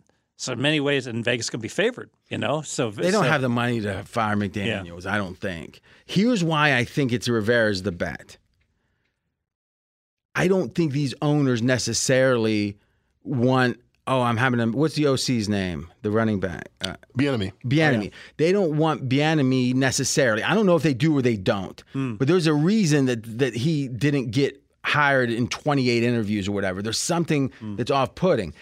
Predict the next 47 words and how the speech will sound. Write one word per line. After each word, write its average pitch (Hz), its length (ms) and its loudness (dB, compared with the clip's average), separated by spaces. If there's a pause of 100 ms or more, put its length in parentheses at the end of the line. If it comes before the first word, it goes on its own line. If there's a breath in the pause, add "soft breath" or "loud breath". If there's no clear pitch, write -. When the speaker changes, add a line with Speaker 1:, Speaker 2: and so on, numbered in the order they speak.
(140 loud breath)
Speaker 2:
Now, 147 280 0 (240 soft breath)
doesn't 170 360 0
mean 160 300 4
that 143 120 2
it's 123 140 0
fair, 139 520 2
doesn't 143 340 2
mean 143 300 2
that 131 160 4
it, 123 140 -2
but 151 100 2
it 147 120 0
means 156 320 0
the 135 120 0
chances 156 540 -2
are 170 340 2
he's 147 240 0
gonna 151 100 2
be 156 80 2
off-putting 151 480 2
to 135 100 2
this 165 380 0
ownership 135 420 2
group 127 320 0
like 147 160 0
he 143 100 0
was 143 200 2
the 202 100 0
other 226 160 2
ones. 110 160 -4 (240 loud breath)
Now, 233 100 2
maybe 247 380 2
not, 160 460 2
but 180 120 0
let's 233 160 2
say 185 140 4
at 165 60 4
least 175 160 2
a 143 40 6
fifty 135 240 0
percent 123 300 0
chance. - 220 -2 (340 soft breath)
So - 140 -2
what 139 220 2
do 180 80 0
you 165 120 4
do? 123 320 0